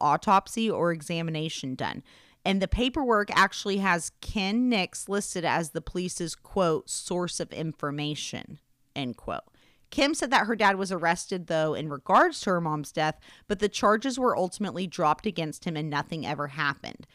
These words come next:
Kim says she's not the only one who thinks that her dad got away with murdering her mother. She states that her dad's half-brothers think he killed her mom, as well as Ken's own mother,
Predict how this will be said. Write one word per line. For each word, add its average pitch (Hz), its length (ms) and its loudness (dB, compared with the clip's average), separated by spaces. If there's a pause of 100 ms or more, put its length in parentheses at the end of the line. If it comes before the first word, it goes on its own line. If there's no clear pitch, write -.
(420)
Kim 294 320 4
says 202 240 2
she's 190 220 -6
not 185 140 2
the 185 100 -6
only 208 300 -2
one 170 180 -2
who 170 140 -2
thinks 160 240 -8
that - 160 -4
her 165 100 -4
dad 147 240 -2
got 147 160 -4
away 147 240 -2
with - 180 -6
murdering 143 420 -8
her 143 180 -8
mother. 156 440 -2 (300)
She 254 300 0
states 196 480 0
that 165 240 4
her 180 120 -4
dad's 170 480 2
half-brothers 175 840 2
think 160 240 -6
he 156 140 -10
killed 151 320 -4
her 139 400 -6
mom, 147 360 0
as 160 240 -2
well 165 220 0
as 151 240 -6
Ken's 185 420 -4
own 175 380 -2
mother, 170 460 -2